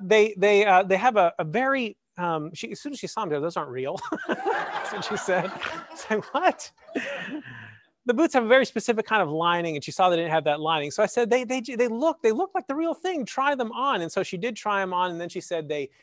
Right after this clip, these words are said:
didn't fit. <laughs> Right? I think they fit. They didn't fit.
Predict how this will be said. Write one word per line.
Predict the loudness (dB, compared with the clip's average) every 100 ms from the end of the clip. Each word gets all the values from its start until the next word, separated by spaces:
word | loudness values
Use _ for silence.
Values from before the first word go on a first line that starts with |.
| _ -14 0
didn't | 2 2 -4
fit. | -4 -2 -2 -6 -20 -20 _ _ _ _ _ _ _ _ _ _ -16
<laughs> | -14 -8 -8 -6 -6 -6 _ -20 -20 _ _ -4 0
Right? | 0 -2 -8 -20 -16 -14 -12 -14 -12 -12 -12 -14 -14 -12 -12 -8 -8 -10 -14 -18 -20 -20 _ -18
I | -18 -14 -10
think | -8 -6
they | -8
fit. | -10 -16 -16 -18 -18 -16 -20 -20 -20 -20 -16 -4
They | 0
didn't | 0 0
fit. | -4